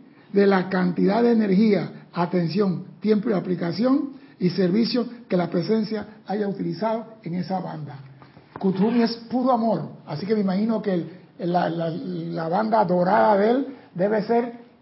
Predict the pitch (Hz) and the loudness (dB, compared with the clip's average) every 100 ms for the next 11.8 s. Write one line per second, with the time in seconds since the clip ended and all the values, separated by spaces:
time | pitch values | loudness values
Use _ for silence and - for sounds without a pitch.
0 | - 392 - 415 453 - - 180 147 - | -10 -8 0 4 4 2 -6 -12 -12 -14
1 | - - _ 175 208 175 - 208 247 294 | -20 -20 _ -10 -8 -6 -4 -2 0 0
2 | 381 - - - _ _ - - _ _ | 0 -4 -12 -20 _ _ -20 -20 _ _
3 | 370 240 196 190 254 285 202 - 151 220 | -6 0 4 6 8 8 6 -4 0 8
4 | 320 277 202 170 156 147 185 214 196 254 | 10 8 4 -2 -6 -4 -2 -2 0 2
5 | 269 226 - - - _ _ _ _ - | 2 2 -6 -14 -20 _ _ _ _ -2
6 | 196 190 185 185 240 269 - - 214 208 | 2 2 2 0 0 -2 -6 0 2 6
7 | 302 302 247 - 196 185 202 311 320 170 | 6 8 6 2 0 0 4 6 6 4
8 | 143 - - - - _ - - _ - | -4 -12 -20 -20 -20 _ -20 -20 _ -4
9 | 190 196 190 190 202 185 - 190 220 170 | 0 0 0 -2 -2 -4 -6 -6 -6 -2
10 | 226 262 285 247 196 - 220 196 214 190 | 0 2 0 0 -4 -2 2 4 4 4
11 | 233 285 220 208 220 320 - 214 | 2 2 2 2 8 6 6 -4